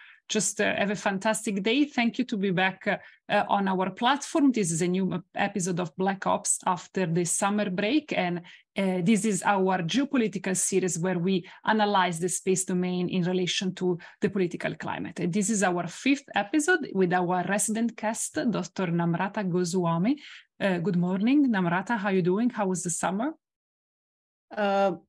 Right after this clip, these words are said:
Speaker 2: good, good afternoon, Emma, and good morning, good evening to everyone.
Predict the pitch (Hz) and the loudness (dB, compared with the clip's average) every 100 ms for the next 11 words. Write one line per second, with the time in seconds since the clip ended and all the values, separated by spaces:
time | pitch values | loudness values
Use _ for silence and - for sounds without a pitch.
0 | 180 202 208 - 175 220 214 - - 175 | -2 -2 -2 -6 4 6 6 -4 -4 0
1 | 196 - 277 247 233 254 294 320 - 208 | 0 2 4 6 8 8 8 6 4 2
2 | 208 233 269 285 185 170 170 170 175 175 | 4 2 2 0 0 0 0 4 4 4
3 | 180 165 175 170 175 180 185 185 170 170 | 4 2 2 2 2 2 0 0 -2 -2
4 | 170 165 180 262 | 0 0 2 2